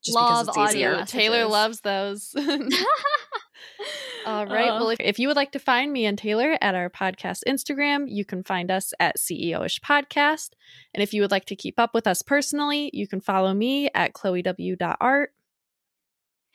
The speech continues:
Speaker 2: And you can follow me on Instagram at Taygram Biz. That's B I Z.
Speaker 3: All
Speaker 2: All
Speaker 3: right.
Speaker 2: right, Hannah, you can take it away for the affirmation segment.
Speaker 1: All right. Before we claim these affirmations for ourselves,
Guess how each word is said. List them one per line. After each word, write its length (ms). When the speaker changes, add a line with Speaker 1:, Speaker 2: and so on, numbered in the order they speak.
Speaker 2:
And 200
you 100
can 160
follow 300
me 240
on 140
Instagram 580
at 220
Taygram 680
Biz. 380
That's 280
B 260
I 180
Z. 460
Speaker 3:
All 140
Speaker 2:
All 60
Speaker 3:
right. 220
Speaker 2:
right, 200
Hannah, 280
you 160
can 160
take 260
it 80
away 300
for 120
the 120
affirmation 800
segment. 880
Speaker 1:
All 80
right. 240
Before 340
we 100
claim 240
these 160
affirmations 680
for 160
ourselves, 600